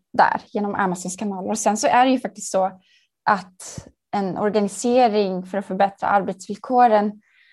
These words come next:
eh, kommer ju, de förbättringar som har skett på många lager har ju skett när arbetare har organiserat sig fackligt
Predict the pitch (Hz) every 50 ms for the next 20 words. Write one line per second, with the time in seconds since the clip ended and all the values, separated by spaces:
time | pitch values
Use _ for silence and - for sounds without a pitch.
0 | _ _ _ _ _ _ _ _ _ _ _ _ - - 220 214 208 202 208 -
1 | _ _ _ _ _ _ _ - - 247 240 240 240 240 240 226 226 220 208 190
2 | 160 - - _ - 208 247 226 220 233 214 196 233 262 254 - - - - 302
3 | 269 262 254 226 226 226 214 208 - - - - 349 339 302 - _ _ - -
4 | - - _ - 262 240 226 202 190 190 190 190 190 190 196 208 196 196 240 311
5 | 302 - 240 233 - - - 233 208 - 196 202 196 196 208 202 190 - 214 202
6 | 202 196 196 196 - - - 220 202 202 196 196 190 - 208 208 208 - - 196
7 | 190 190 - 185 185 - - - 190 175 170 - _ - - _